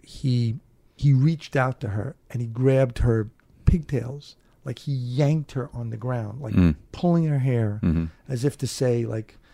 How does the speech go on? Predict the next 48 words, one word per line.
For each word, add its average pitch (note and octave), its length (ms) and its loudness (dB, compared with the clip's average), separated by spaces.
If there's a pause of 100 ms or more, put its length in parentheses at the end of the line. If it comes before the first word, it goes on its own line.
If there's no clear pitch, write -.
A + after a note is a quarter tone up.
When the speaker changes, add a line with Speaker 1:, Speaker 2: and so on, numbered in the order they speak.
(400)
Speaker 1:
you C3+ 80 0
know, C3 100 0
"I C3 140 6
like C#3 400 10
you," G#2+ 120 -2
but B2+ 140 -2
like B2+ 140 -2
a A#2+ 80 -4
caveman. C#3 720 -2
Speaker 2:
Yeah. F2 300 6 (160)
Speaker 1:
And, C#3+ 220 2 (280)
and A3 140 6
he, A#3 100 2 (100)
and D3 100 -6
she, G#3 280 -8 (140)
she - 220 -8
was G3 140 -2
in G2+ 100 -6
pain. B2 520 -2
And B2 100 -4
I, C#3 300 -10 (120)
I C#3 140 -8 (120)
went C#3+ 440 -2 (100)
and B2 120 -10
I A2 60 -14
had A2+ 140 -6
to B2+ 60 -2
break B2 320 0
them B2 120 2
up. C3 240 6 (720)
And C3 240 2
she - 200 0
never D#3 360 6
let D3+ 220 6
out C#3 180 4
a B2+ 60 2
sound. A2+ 640 2 (500)
She - 200 -2
just D3 240 -2
looked D3 240 4
at A2+ 140 2
him G#2 120 -2
like, A2 340 -2 (1500)
you C3+ 120 8
know, A2 160 8
like, A#2+ 240 -2
she - 220 -6
felt B2 260 -2